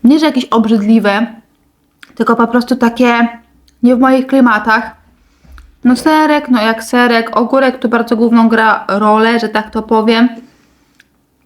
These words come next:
Nie, nie, nie dla mnie, nie dla mnie, bo nie ma tutaj żadnego takiego, wiecie, smaku, żeby było jakoś zajadłobyście, wiecie, o co chodzi, nie chcę tu przeklinać.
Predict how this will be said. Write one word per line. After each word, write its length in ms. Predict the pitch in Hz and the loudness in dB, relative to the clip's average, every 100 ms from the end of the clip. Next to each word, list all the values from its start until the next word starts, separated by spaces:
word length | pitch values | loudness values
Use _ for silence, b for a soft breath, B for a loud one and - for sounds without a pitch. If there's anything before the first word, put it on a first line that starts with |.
| _ _ _ _ _ - - | _ _ _ _ _ -4 2
Nie, 360 | 247 233 208 - - _ 208 | 4 2 -2 -8 -18 _ 2
nie, 260 | 240 240 - 240 | 4 4 -2 -6
nie 240 | 233 226 254 | 0 2 4
dla 280 | 254 233 214 | 4 2 0
mnie, 260 | 208 196 | -2 -4
nie 180 | 214 269 | -2 0
dla 240 | 262 247 | 2 2
mnie, 180 | 269 302 | 2 2
bo 380 | 285 311 311 320 | 2 0 2 0
nie 220 | 330 330 | 0 2
ma 140 | 330 320 | 0 -2
tutaj 540 | 311 330 320 320 311 | -4 -2 0 2 0
żadnego 400 | 311 302 294 311 | 0 0 0 0
takiego, 400 | 311 285 294 302 | -2 -2 0 0
wiecie, 280 | 311 262 247 | -2 -2 -4
smaku, 440 | - 277 269 262 | 0 0 2 0
żeby 140 | 254 240 | 2 0
było 180 | 240 | 0
jakoś 240 | 254 254 226 | 0 0 0
zajadłobyście, 840 | 240 233 208 190 196 208 - 220 | 0 0 0 -2 -4 -4 -2 -2
wiecie, 240 | 214 202 190 | -2 -2 -6
o 20 | |
co 120 | 196 | -4
chodzi, 220 | 190 190 | -4 -2
nie 80 | 202 | -6
chcę 100 | 202 | -6
tu 80 | - | -10
przeklinać. 540 | - - 202 254 - | -8 -4 -2 -4 -8